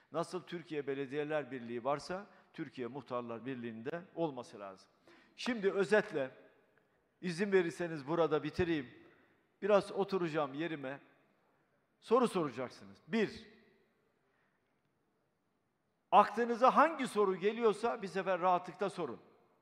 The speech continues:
"Efendim, genel başkana bu soru sorulur mu?" Sorun arkadaş, niye sormuyorsunuz?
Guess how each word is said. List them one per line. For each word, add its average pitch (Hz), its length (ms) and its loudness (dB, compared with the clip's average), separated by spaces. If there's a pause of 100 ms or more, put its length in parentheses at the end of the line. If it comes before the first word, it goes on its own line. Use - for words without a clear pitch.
(380)
"Efendim, 208 500 2 (460)
genel 226 300 8
başkana 226 420 4
bu 214 80 -4
soru 214 300 0
sorulur 220 400 4
mu?" 127 200 -4
Sorun 190 340 -4
arkadaş, 190 480 -4
niye 180 160 -6
sormuyorsunuz? 160 800 -12